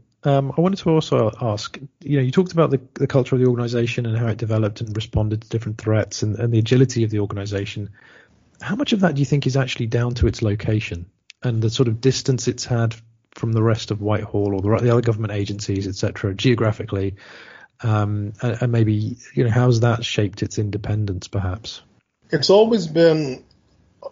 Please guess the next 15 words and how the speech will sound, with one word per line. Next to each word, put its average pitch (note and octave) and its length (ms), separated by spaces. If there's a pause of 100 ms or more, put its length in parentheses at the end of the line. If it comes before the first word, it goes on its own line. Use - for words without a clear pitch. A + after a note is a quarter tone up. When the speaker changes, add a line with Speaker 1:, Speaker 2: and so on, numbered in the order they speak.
(240)
Speaker 2:
a C3+ 280
very C3+ 480
isolated A#2+ 580
organization, G#2+ 840 (120)
and B2+ 180
governments E3+ 440
have D3+ 100
been C3 220
willing C3+ 320
to A#2+ 60
tolerate B2 600
its A#2+ 160
isolation A2+ 960
and A#2+ 120
eccentricity. A2+ 800